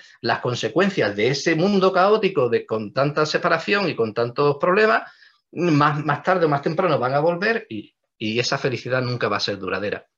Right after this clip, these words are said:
Y cada vez, pues, va a seguir, la bola va a seguir más, más grande, porque, eh, lamentablemente nos enfocamos más en los miedos y en las culpas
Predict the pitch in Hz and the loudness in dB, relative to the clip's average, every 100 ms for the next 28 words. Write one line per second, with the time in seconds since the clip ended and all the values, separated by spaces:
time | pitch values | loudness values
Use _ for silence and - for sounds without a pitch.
0 | - - _ - 107 101 95 95 95 - | -20 -20 _ -8 -4 -2 -2 -2 -4 -2
1 | 110 104 - 104 113 117 87 98 110 113 | 0 0 -2 -2 -2 -2 -2 -2 -2 -2
2 | - 92 90 90 92 87 82 80 78 139 | -6 -6 -6 -8 -10 -10 -10 -8 -6 -4
3 | 165 - - 87 - 85 85 - - _ | -4 -4 -6 -8 -8 -8 -10 -18 -20 _
4 | _ - 98 92 90 90 - - 101 101 | _ -8 -4 -2 -4 -8 -10 -10 -6 -4
5 | 98 101 117 127 131 131 110 107 - 98 | -6 -4 -2 0 0 0 0 -2 -6 -6
6 | 110 120 117 127 131 104 92 87 98 110 | -4 -2 -2 0 0 -2 -4 -6 -4 -2
7 | 123 113 113 117 - 123 117 135 139 | 0 0 0 -4 -4 -4 -2 -4 -4